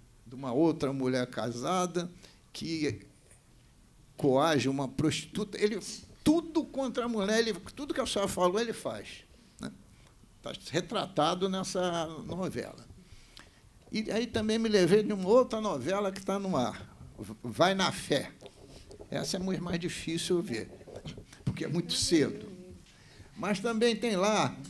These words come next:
um cidadão que é o vilão, que ele estupra as mulheres e elas nem sabem, porque coloca lá qualquer droga na bebida das mesmas,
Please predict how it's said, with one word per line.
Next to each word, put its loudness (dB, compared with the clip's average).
um -4
cidadão 2
que 2
é 8
o 6
vilão, 4
que 0
ele 4
estupra 0
as 2
mulheres -2
e -4
elas 2
nem 0
sabem, -4
porque 2
coloca 0
lá -6
qualquer -10
droga 2
na -4
bebida 0
das -6
mesmas, -10